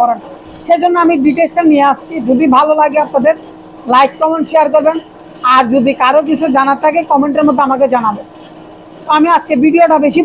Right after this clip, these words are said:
বড় করব না, এতটুকু, এতটুকুর মধ্যে আমি দেখানোর চেষ্টা করলাম বা বোঝানোর চেষ্টা করলাম।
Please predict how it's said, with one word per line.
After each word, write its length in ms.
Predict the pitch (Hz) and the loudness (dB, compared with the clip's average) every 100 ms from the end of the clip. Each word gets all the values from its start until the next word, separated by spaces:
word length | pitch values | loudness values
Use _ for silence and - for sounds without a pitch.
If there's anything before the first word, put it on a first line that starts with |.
| 302 | 2
বড় 140 | 302 302 | 2 2
করব 160 | 311 349 330 | 0 0 0
না, 60 | 339 - - - - - 262 | -4 -10 -20 -20 -20 -6 -2
এতটুকু, 240 | 277 302 339 | 0 0 0
এতটুকুর 340 | 277 285 330 330 | -2 0 0 2
মধ্যে 160 | 320 320 | 2 2
আমি 100 | 302 | 2
দেখানোর 280 | 294 302 330 320 | 2 0 -2 -2
চেষ্টা 200 | 285 302 | 0 0
করলাম 200 | 302 311 320 | 0 0 0
বা 60 | 311 | 0
বোঝানোর 340 | 302 277 330 302 269 | 0 0 -2 -2 -4
চেষ্টা 200 | - 254 | -4 -8
করলাম। 220 | 240 233 | -8 -10